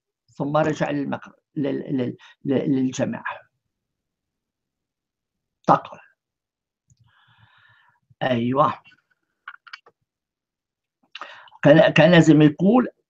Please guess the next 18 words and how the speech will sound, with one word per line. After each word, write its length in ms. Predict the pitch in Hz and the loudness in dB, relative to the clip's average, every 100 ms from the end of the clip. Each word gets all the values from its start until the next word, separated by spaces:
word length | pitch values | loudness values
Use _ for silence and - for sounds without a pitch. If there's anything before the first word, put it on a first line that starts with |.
| _ | _
آي-، 280 | 143 156 - 156 | 0 0 0 0
آ-، 240 | 135 123 - _ 151 | 0 -2 -6 _ 0
آ-، 460 | 135 135 - 135 | 4 4 2 0
"آياتنا". 640 | 131 139 214 302 - 104 82 - _ _ _ _ _ _ _ _ _ _ _ | 2 4 4 2 -2 -10 -10 -18 _ _ _ _ _ _ _ _ _ _ _
آ-، 240 | 143 123 - _ _ _ 147 | 0 0 -4 _ _ _ -2
آ-، 180 | - 151 | 0 0
"آياتنا". 680 | 131 131 147 226 - 123 85 - - _ _ _ _ _ | -2 0 0 0 -2 -6 -6 -14 -20 _ _ _ _ _
يا 160 | 139 117 | -2 -2
ب-، 100 | 104 - 170 | -4 -6 -4
"إما 200 | 147 143 | 2 4
يأتينكم 720 | 143 131 - 160 156 143 147 | 4 2 -2 -2 0 -4 -6
رسل 200 | 160 - | -6 -4
منكم 520 | 151 135 131 151 156 | -2 -2 -2 -4 -4
يقصون 460 | 160 - 135 - 160 | -6 -6 -12 -4 0
عليكم 580 | - 127 110 135 - 147 | 0 0 -4 -6 -8 -6
آياتنا 500 | 135 131 - 180 170 | -4 -4 -4 -4 -4
فتصلح". 500 | 131 131 160 170 - - - - - | -6 -12 -10 -8 -8 -10 -20 -16 -2
بس 160 | 185 170 | 0 0